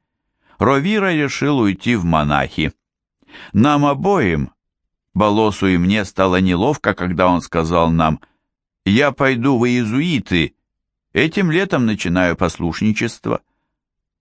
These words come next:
А Микеле и Болос, уже ставшие абитуриентами храма знаний, не решались взглянуть друг на друга.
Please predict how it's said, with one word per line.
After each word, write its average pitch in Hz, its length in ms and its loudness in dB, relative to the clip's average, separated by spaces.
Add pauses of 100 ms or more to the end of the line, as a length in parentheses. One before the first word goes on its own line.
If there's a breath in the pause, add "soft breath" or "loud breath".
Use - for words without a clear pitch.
(160)
А 95 140 2
Микеле 156 680 0
и - 20 2
Болос, 113 560 -2
уже 110 240 2
ставшие 101 760 0
абитуриентами 87 920 0
храма 78 520 0
знаний, 143 560 -2 (540)
не 101 160 4
решались 104 600 0
взглянуть 87 800 0
друг 82 320 -2
на 80 160 0
друга. 76 480 -4